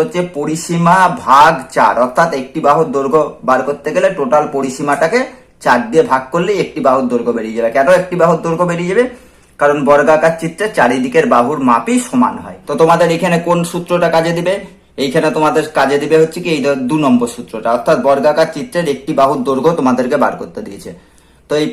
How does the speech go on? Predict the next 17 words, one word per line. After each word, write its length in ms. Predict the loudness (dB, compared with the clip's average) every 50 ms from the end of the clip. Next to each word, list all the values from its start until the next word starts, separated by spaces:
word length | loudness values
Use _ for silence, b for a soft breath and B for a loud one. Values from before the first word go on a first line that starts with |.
| 0
পরিসীমা 440 | 0 0 0 0 0 0 0 2 2 2
ভাগ 240 | 2 2 2 2 2 0 0
চার, 160 | 2 4 4 4 2 2
এটা 120 | 0 0
তোমরা 260 | 0 -2 0 0 0 0 0
যদি 120 | -4 -6 -6 -8
সূত্রটা 380 | -10 -4 -2 0 2 2 2 2 2
জানো, 180 | 2 0 0 -4 -6 B B B B B B B B -8
এখানে 260 | -2 0 0 0 0
পরিসীমা 440 | 0 0 -2 -2 -2 -2 -2 0 0
টোটাল 280 | -2 0 0 2 2 2 2
কত 120 | 2 2 2 2 2
দেওয়া 180 | 4 4 4 4 2
আছে? 160 | 0 -2 -4 -4 -4 -6 -4
চব্বিশ। 420 | -2 -2 -2 -4 -6 -12 -12 -14 -14 -18 b b b b b b b b b _ -2
তাহলে 200 | -2 0 0 -2 -2 -2
চব্বিশটাকে 680 | -2 -2 -2 -2 -4 -6 -4 0 0 0 0 0 -2